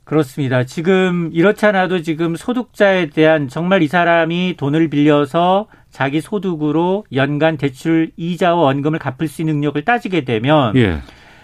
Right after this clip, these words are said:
Speaker 1: 소득 증빙 자료가 거의 없는, 일정하지 않은
Speaker 2: 음.
Speaker 1: 프리랜서라든가 그리고 이제 뭐 은퇴하신 분들, 학생분들, 주부, 일용 근로자분들 이런 분을 어떻게 할 거냐.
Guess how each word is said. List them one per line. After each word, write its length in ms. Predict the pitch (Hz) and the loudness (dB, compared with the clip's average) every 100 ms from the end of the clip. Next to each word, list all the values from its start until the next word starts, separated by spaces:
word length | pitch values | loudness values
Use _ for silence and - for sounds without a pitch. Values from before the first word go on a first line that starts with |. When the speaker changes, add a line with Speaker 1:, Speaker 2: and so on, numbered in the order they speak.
| - _ - | -20 _ -8
Speaker 1:
소득 320 | - 262 - | 0 2 2
증빙 340 | 233 220 226 | 2 2 2
자료가 360 | 196 175 170 175 | 2 0 0 -2
거의 360 | - 123 147 | -2 0 4
없는, 400 | 160 113 120 113 | 4 2 -2 -2
일정하지 480 | 151 170 254 208 156 | -2 2 4 2 2
않은 480 | 147 117 123 113 110 | 0 0 -2 -2 0
Speaker 2:
음. 60 | 117 | 2
Speaker 1:
프리랜서라든가 1120 | - 202 180 156 151 120 110 110 139 180 233 - - _ | 4 2 2 0 2 2 -2 -2 2 2 0 -6 -20 _
그리고 500 | 156 139 147 147 143 | -2 2 4 6 4
이제 380 | 113 - 131 120 | 2 -2 0 0
뭐 160 | 117 147 | 2 2
은퇴하신 540 | 180 208 170 160 127 | 4 2 2 -2 -2
분들, 500 | 117 113 156 190 220 - | -2 -2 0 2 0 -4
학생분들, 1080 | - - - 190 151 120 110 120 170 214 - | -6 -4 -2 0 0 -2 -2 0 0 0 -6
주부, 560 | - 170 151 170 208 202 | -2 -2 0 2 0 2
일용 320 | 151 196 202 | 2 2 2
근로자분들 720 | 160 185 165 147 120 110 101 - - - | 2 2 2 0 0 -4 -8 -12 -18 -2
이런 280 | 165 254 262 | 2 4 4
분을 140 | 226 | 4
어떻게 360 | 147 131 - 190 | 2 -2 -2 0
할 180 | 151 127 | 0 -2
거냐. 340 | 120 107 | -6 -6